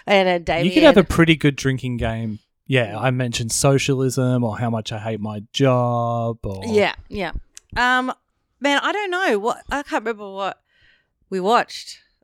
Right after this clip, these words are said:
Speaker 1: Oh, God, mate, between the two of us. But normally, you know what I do is, normally I put it in my Safari and have it waiting there, ready.
Speaker 2: Mm.
Speaker 1: But this time I haven't done that. Um,
Speaker 2: You know what we can <laughs> do?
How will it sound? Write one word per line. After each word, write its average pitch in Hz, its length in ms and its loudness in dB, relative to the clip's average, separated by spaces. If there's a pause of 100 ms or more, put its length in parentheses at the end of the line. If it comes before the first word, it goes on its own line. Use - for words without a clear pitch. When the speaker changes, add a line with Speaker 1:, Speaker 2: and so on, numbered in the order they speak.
(120)
Speaker 1:
Oh, 208 340 -2 (120)
God, 180 400 -4 (100)
mate, 185 320 -6
between - 240 -10
the 190 80 -8
two 214 160 -8
of 190 100 -4
us. 165 280 -6 (500)
But 262 100 -4
normally, 339 340 2
you 302 40 0
know 285 120 2
what 247 80 2
I 233 80 2
do 190 180 -4
is, 277 240 -4
normally 247 320 -4
I 226 60 0
put 214 200 -2
it 190 300 0
in 185 100 -6
my 180 80 -6
Safari 175 580 -4
and 165 80 -6
have 170 140 -4
it 156 80 -6 (460)
waiting 208 340 -4
there, 381 280 -6
ready. 185 380 2
Speaker 2:
Mm. - 40 -20 (880)
Speaker 1:
But 196 240 2
this 202 180 -4
time 190 260 -2
I 170 60 -2
haven't 165 220 -4
done 165 160 -8
that. 139 220 -14 (1200)
Um, 185 400 -6 (240)
Speaker 2:
You 120 100 -12
know 143 80 -4
what 143 80 -2
we 120 80 -4
can 120 260 -4
<laughs> - 0 -
do? 147 160 0